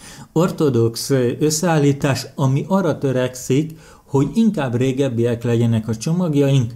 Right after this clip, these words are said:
de azok összehangoltak, ne legyen ütközés, ne legyen kielégítetlen függőség. Hát átléptünk a stabil repóba, az bizony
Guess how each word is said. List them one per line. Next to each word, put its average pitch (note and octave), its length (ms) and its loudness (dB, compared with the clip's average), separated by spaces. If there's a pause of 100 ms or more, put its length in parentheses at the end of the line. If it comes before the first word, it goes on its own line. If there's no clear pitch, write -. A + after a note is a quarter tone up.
de A2 240 -8
azok C#3 560 0
összehangoltak, A#2 1080 -2
ne A#2+ 220 0
legyen A2+ 440 -2
ütközés, D3 640 0 (380)
ne C3 260 0
legyen A2+ 500 0
kielégítetlen A2 1200 0
függőség. A2 640 -2 (560)
Hát G#3+ 260 -4
átléptünk B2+ 760 -2
a G2+ 80 -8
stabil A#2 460 -2
repóba, E3+ 560 -2
az D3+ 220 0
bizony B2 580 2